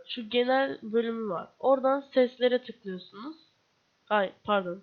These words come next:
ses ayarlarına tıklıyorsunuz arkadaşlar. Burada mikrofon bölümünden kullandığınız mikrofonu seçiyorsunuz arkadaşlar. Gördüğünüz gibi. Ee, seçtiğiniz mikrofon bu. Eğer hala sesiniz gitmiyorsa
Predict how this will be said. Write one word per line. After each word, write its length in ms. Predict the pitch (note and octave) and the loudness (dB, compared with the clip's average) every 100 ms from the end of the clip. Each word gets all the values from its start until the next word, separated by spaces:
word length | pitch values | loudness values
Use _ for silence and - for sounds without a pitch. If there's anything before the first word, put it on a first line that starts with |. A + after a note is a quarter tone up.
| - | -2
ses 200 | C4 C4 | -2 2
ayarlarına 540 | B3+ A#3+ A#3 A#3 A#3 | 4 4 4 0 -2
tıklıyorsunuz 640 | - - F#3+ F3 _ _ F#3 | -4 -14 -14 -14 _ _ -8
arkadaşlar. 580 | F3 F3+ F#3 F#3 B3 C4+ _ - - - - - _ _ - | -8 -4 -6 -2 -2 -2 _ -20 -18 -16 -18 -20 _ _ -6
Burada 480 | A#3+ D4+ C4+ D#4 E4 _ _ _ _ A#3+ | -2 2 4 2 0 _ _ _ _ -12
mikrofon 680 | B3 A#3+ B3+ C4 C4 B3+ | -6 -4 -2 0 0 2
bölümünden 540 | A3+ G3 F#3 G3 C4 C#4+ _ _ _ _ _ _ _ _ _ | -2 -2 -6 -4 -4 -4 _ _ _ _ _ _ _ _ _
kullandığınız 680 | - C4 C4 B3+ A#3 B3+ B3+ | -6 2 4 4 2 0 -4
mikrofonu 760 | B3+ B3 A#3+ B3 A#3+ B3 A#3 - _ _ | -6 -6 -6 -4 -2 -2 -2 -8 _ _
seçiyorsunuz 880 | - - - - G3 - F#3 F3 F3 | -20 -20 -14 -10 -10 -12 -14 -14 -6
arkadaşlar. 680 | F3+ F3+ F#3+ F#3 F#3 C4 C4+ _ _ - | -4 -4 -2 -4 -2 -4 -4 _ _ -4
Gördüğünüz 560 | G#3+ G3+ F#3+ F3+ G3 | -2 -2 -6 -10 -14
gibi. 300 | F#3 G3 B3+ - _ _ _ _ _ _ - _ - | -10 -6 -6 -8 _ _ _ _ _ _ -20 _ 0
Ee, 160 | A#3 | 0
seçtiğiniz 480 | A#3 C4 A#3+ A#3+ A3+ | 0 -4 -2 -6 -6
mikrofon 580 | A#3 - A3 G#3 G3 G#3 | -10 -10 -10 -6 -6 -6
bu. 140 | C4+ _ _ _ - | -8 _ _ _ 6
Eğer 220 | C#4 C#4 | 8 10
hala 340 | D4 C#4 B3+ | 8 6 4
sesiniz 440 | B3 B3+ B3+ A#3 A3 | 2 -8 -8 -8 -6
gitmiyorsa 520 | C4+ A#3 G#3 G3 | -8 -6 -6 -6